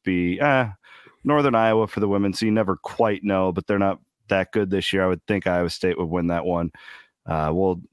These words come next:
recap those and whatnot on the Sunday pod this week, which we will try and do. It may not be perfectly timed like it normally is because of holiday travel, but we,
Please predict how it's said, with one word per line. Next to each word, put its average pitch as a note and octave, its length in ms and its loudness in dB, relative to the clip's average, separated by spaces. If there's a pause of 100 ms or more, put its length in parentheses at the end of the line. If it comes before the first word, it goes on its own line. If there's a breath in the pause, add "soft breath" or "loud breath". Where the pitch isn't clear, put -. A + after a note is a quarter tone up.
(1400 soft breath)
recap C#3 460 2
those A#2+ 340 4
and A2 120 2
whatnot G2+ 420 4
on G2 140 2
the F2+ 260 -2 (120)
Sunday G#2 360 0
pod G2 480 0
this G2 260 -2
week, G2+ 400 -2 (540)
which C3 220 0
we C#3 120 2
will F3+ 160 4
try F#3+ 240 2
and C3 120 2
do. A#2 360 2
It C3+ 160 0
may D#3 160 2
not D3+ 180 2
be B2 160 2
perfectly A2 640 -2
timed A2 340 2
like G#2+ 200 0
it G2+ 100 0
normally G2+ 420 0
is G2 160 -2
because G2 320 -4
of F#2 80 -2
holiday F#2+ 380 0
travel, F#2+ 380 0
but - 180 -4
we, D#3+ 180 0